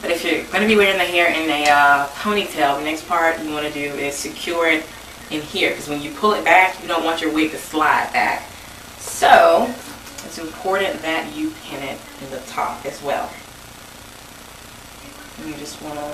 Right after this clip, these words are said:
get behind that lace once again and, uh, pin it down. Maybe use, like, two or three, like, one in the middle and one more so over here.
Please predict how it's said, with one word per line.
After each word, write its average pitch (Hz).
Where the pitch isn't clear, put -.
get -
behind 156
that 151
lace 160
once -
again 214
and, 180
uh, 185
pin 202
it -
down. 285
Maybe 175
use, 196
like, 175
two -
or 180
three, 160
like, 156
one 160
in 165
the 165
middle 165
and 151
one 156
more 143
so 143
over 139
here. 208